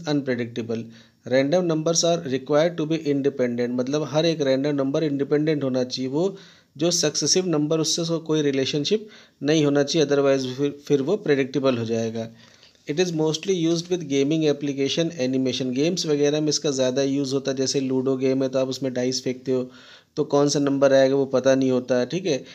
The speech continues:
या spin the wheel होता है जिसमें आप इस, व्हील को spin करते हो, फिर वो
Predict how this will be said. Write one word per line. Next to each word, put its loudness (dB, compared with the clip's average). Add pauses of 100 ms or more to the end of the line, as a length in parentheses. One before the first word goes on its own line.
(240)
या 4
spin 2
the 6
wheel 2
होता 4
है 4
जिसमें -2
आप 0
इस, -6
व्हील 0
को 2
spin 0
करते 0
हो, 2
फिर -2
वो 0